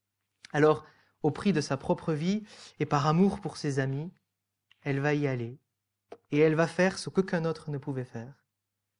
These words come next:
Elle va fermer le portail du mal. J'ai vraiment été happé par cette série. Et pourtant,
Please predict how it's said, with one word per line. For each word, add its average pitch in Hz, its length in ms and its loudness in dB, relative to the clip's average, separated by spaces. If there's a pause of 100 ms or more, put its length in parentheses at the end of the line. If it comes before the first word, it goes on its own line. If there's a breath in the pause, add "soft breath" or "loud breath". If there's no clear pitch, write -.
(200)
Elle 151 160 -4
va 131 120 -8
fermer 151 520 -10 (320)
le 135 100 -12
portail 135 420 -14
du 123 120 -14
mal. 110 180 -18 (4000)
J'ai 147 160 0
vraiment 226 220 4
été 208 240 2
happé 175 300 -2
par - 160 -18
cette - 180 -14
série. 117 280 -16 (880)
Et 165 60 0
pourtant, 214 400 2